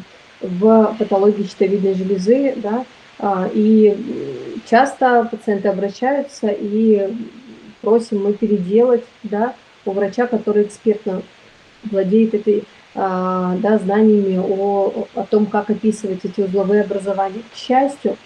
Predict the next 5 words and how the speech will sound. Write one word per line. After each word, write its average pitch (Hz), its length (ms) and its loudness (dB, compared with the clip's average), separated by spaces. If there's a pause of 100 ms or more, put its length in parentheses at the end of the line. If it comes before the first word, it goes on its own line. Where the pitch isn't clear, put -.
(340)
подавляющее 208 580 4
большинство 208 440 0
образований 208 560 2
абсолютно 226 560 2
доброкачественные, 226 1040 0